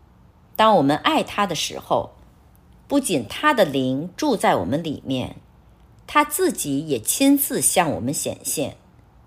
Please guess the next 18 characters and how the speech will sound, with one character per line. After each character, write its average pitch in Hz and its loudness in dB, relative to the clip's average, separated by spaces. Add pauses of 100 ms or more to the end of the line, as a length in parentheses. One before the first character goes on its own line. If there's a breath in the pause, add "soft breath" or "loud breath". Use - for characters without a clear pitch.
(460)
这 226 2
意 233 0
思 165 -2
是 151 -4
说， 139 -2 (640 soft breath)
当 285 8
我 233 6
们 214 0
与 208 -2
所 - 2
爱 277 4
的 123 -4
那 208 0
一 151 0
位 185 0
交 262 2
通 262 2
时， 113 -6